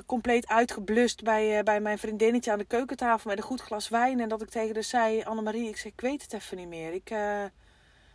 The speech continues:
pff, het vliegt me gewoon zo aan." En, en, en ik denk, ja.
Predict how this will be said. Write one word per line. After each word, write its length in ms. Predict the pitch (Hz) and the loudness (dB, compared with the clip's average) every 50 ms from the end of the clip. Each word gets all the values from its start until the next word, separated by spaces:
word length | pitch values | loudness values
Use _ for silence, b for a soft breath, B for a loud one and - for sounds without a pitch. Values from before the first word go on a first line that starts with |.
| B B B B B B B | B B B B B B B
pff, 400 | B B B B B B B B | B B B B B B B B
het 100 | B - | B -12
vliegt 280 | - - 254 269 - - | -6 -4 -4 -4 -2 -4
me 80 | 240 | -2
gewoon 260 | - 247 240 240 240 | 0 2 2 2 2
zo 260 | 214 214 247 254 254 226 | 2 4 4 4 4 4
aan." 440 | - 233 247 254 254 247 233 226 | 2 2 4 4 4 4 2 0
En, 220 | 202 202 214 208 - | -2 -4 -4 -6 -6
en, 240 | - 202 208 202 - | -6 -8 -8 -8 -8
en 280 | - 202 202 196 185 - b b b b b b b b b b b b b b b b b b b b b b b b b b b b b b b b b _ | -8 -8 -8 -10 -12 -14 b b b b b b b b b b b b b b b b b b b b b b b b b b b b b b b b b _
ik 80 | _ - | _ -4
denk, 120 | - 240 | -4 0
ja. 440 | 208 233 277 285 269 262 247 226 B | 2 4 4 6 6 4 2 0 B